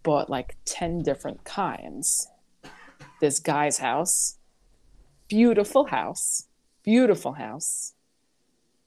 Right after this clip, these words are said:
and go in there. <laughs> And the guy was like, "I'm sorry, um, me and my girlfriend are just in the middle of,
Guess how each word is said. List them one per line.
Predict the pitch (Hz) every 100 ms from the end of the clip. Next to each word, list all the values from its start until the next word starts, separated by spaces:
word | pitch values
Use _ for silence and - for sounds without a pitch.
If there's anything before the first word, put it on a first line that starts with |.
| _ _ _ _ _ _ _ _ _ _ 170
and | 165 165 156 - - _ - - _ - - - - - -
go | 151 208
in | 226
there. | 151 143 185
<laughs> | - - - _ _ _ _ _ _ _ _ _ _ _ _ 311 _ _ - 640 587 381 -
And | 208
the | 202
guy | 214 196
was | 175 175
like, | - - - _ - -
"I'm | 180 185
sorry, | - 196 175 131 131
um, | 139 127 123 - _ _ _ _ _ _ _ _
me | 170 185
and | 180
my | 151
girlfriend | 147 156 151 147 143
are | 139
just | 170 165
in | 147
the | 135
middle | 143 143 135 -
of, | 127 127